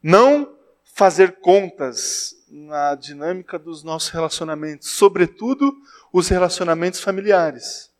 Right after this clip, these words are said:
Quando a gente se pega fazendo contas, a gente assimila sentimentos assim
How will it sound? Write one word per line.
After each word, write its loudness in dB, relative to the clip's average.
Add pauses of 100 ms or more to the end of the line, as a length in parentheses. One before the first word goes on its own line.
(1000)
Quando 6
a 2
gente -2
se -4
pega 4
fazendo 2
contas, 2
a 4
gente -2
assimila -2
sentimentos -6
assim -6